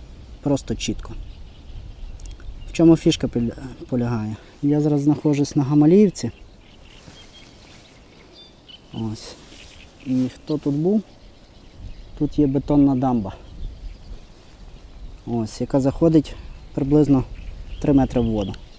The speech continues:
Воно все повністю обкладене дамбою. Не знаю. Ну, тут, напевно, не видно буде. Ну, менше з тим. Ось. І хочу зняти доказ,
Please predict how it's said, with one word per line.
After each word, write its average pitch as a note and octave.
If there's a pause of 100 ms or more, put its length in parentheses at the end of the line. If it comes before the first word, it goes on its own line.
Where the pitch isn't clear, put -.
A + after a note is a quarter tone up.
(1120)
Воно E3+
все -
повністю C3
обкладене C3
дамбою. G#3 (1400)
Не A#2
знаю. A2 (420)
Ну, E3
тут, A2+
напевно, A#2+
не E3+
видно F3
буде. B2 (160)
Ну, G#3
менше C3
з -
тим. G2+ (1500)
Ось. A#2 (200)
І G#3
хочу D#3+ (540)
зняти C#3+
доказ, E3